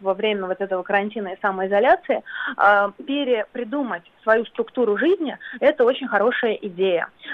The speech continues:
То есть задать себе действительно режимные моменты, во сколько мы просыпаемся, во сколько мы завтракаем, обедаем, во сколько у нас начинается наш рабочий день, если мы можем немножко его корректировать, и, э, о-, он у нас сейчас зависит в основном от нас,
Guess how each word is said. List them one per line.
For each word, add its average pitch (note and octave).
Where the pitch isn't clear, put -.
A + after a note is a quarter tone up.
То G#3+
есть G3+
задать G#3+
себе C4
действительно B3
режимные G#3+
моменты, G3+
во A3+
сколько C4
мы G3
просыпаемся, A3
во G3+
сколько A3+
мы G#3
завтракаем, G#3
обедаем, G3
во G3+
сколько B3+
у G3+
нас A3
начинается G#3+
наш G#3
рабочий G3
день, G3
если G#3
мы G#3+
можем G#3
немножко G3+
его G3
корректировать, G#3
и, F#3+
э, F#3+
о-, F3+
он G3
у -
нас F#3
сейчас F#3+
зависит G3
в F#3+
основном F#3
от -
нас, G3